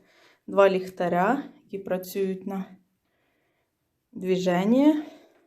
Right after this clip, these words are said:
Дуже добре вони світять від сонця. Працюють на сонячній батареї.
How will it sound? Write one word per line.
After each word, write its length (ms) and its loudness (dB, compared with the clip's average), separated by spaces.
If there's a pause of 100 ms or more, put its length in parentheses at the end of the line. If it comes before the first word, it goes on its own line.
(1200)
Дуже 320 -8
добре 340 -8
вони 220 -8
світять 640 -8 (140)
від 180 -12
сонця. 440 -12 (420)
Працюють 540 -14
на 120 -12
сонячній 480 -8
батареї. 640 -12